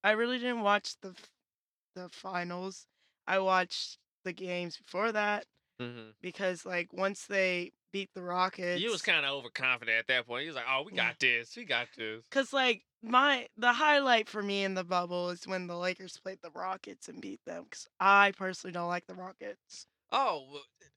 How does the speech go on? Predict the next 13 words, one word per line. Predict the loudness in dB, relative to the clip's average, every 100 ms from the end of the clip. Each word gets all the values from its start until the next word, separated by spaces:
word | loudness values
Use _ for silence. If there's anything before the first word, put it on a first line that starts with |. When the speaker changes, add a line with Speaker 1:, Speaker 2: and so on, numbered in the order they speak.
| -20 -20
Speaker 2:
James | -18 -18 -14
Harden, | -12 -12 -12
your | -12
cousin. | -10 -10 -10 -12 -14 _ -6
<laughs> | -6 -8 -14 -14 -18 -6 10
Speaker 1:
No, | 10 12
he's | 8 4
not. | -2 -4 -6
<laughs> | -10 -12 -12 -14 -16 -20 -20 _ -14 2
He's | 4 4
not | 0
my | -4
cousin. | -4 -4 -4 -14 -20